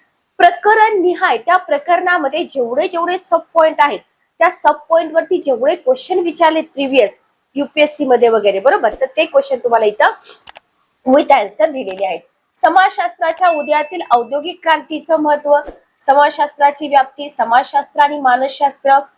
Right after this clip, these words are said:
समाजशास्त्र आणि इतिहास, समाजशास्त्र आणि मानववंशशास्त्र, समाजशास्त्र आणि राज्यशास्त्र, समाजशास्त्र आणि अर्थशास्त्र यांच्यावरती जे काही पूर्वी क्वेश्चन विचारले, ते तुम्हाला इथं दिलेले आहेत.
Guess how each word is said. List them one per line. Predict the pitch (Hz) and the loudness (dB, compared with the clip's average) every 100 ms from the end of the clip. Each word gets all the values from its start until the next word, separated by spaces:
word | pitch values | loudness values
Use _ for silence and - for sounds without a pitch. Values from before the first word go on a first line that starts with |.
| _ _ - | _ _ -2
समाजशास्त्र | 269 269 277 294 269 - 277 | 2 2 2 2 0 2 0
आणि | 269 277 | 2 -2
इतिहास, | 262 262 269 262 262 _ _ _ | -12 -2 2 2 0 _ _ _
समाजशास्त्र | - 247 254 277 269 269 - | 0 2 2 0 -6 -4 0
आणि | 254 285 | 2 2
मानववंशशास्त्र, | 269 214 226 269 262 262 269 262 254 - 262 262 - _ _ | -2 -2 0 2 2 0 -2 -2 -2 2 2 2 -6 _ _
समाजशास्त्र | - 262 269 - 262 262 269 | 2 4 2 2 -4 -2 -2
आणि | 254 262 | -2 0
राज्यशास्त्र, | 233 196 - 262 247 - 262 269 | -2 -4 -6 -2 -2 -2 -6 -4
समाजशास्त्र | 240 233 240 254 220 220 220 | -2 2 2 0 -4 -2 0
आणि | 208 277 427 - _ _ - | 0 -2 -8 -14 _ _ 0
अर्थशास्त्र | 320 320 - 339 240 - - 285 392 - _ _ | 2 0 0 0 0 -2 0 0 0 -4 _ _
यांच्यावरती | 269 285 277 370 392 359 320 359 320 | 0 0 0 2 2 2 -2 -6 -10
जे | - 285 392 | -6 -6 -2
काही | 427 403 | -2 -2
पूर्वी | 392 320 349 | -4 -6 -6
क्वेश्चन | 330 320 349 320 | -6 -4 -2 -2
विचारले, | 302 320 311 403 | -2 0 0 -2
ते | 294 | -4
तुम्हाला | 277 262 247 233 | -4 0 2 2
इथं | 190 349 370 | 0 -4 -2
दिलेले | 269 190 175 | -2 0 0
आहेत. | - | 0